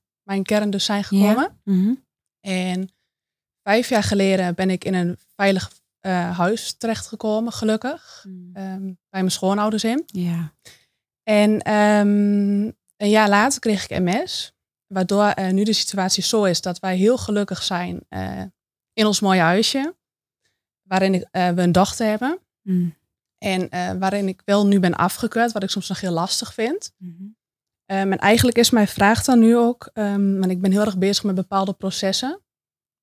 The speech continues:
Speaker 1: Ehm, hoe kom ik er nu achter,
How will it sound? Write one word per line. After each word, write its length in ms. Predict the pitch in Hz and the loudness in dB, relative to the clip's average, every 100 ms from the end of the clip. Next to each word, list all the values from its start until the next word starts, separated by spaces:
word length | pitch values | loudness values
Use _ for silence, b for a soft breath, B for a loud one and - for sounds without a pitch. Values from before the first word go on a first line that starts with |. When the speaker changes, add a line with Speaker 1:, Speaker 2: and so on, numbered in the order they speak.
| _ | _
Speaker 1:
Ehm, 480 | 196 190 196 190 190 - _ _ _ b b b | -4 0 0 0 -2 -6 _ _ _ b b b
hoe 180 | - 208 | 0 0
kom 200 | - 254 | 2 0
ik 200 | 233 247 | 0 2
er 60 | 262 | 2
nu 120 | 254 | 4
achter, 580 | 220 233 - 233 226 | 2 0 0 2 2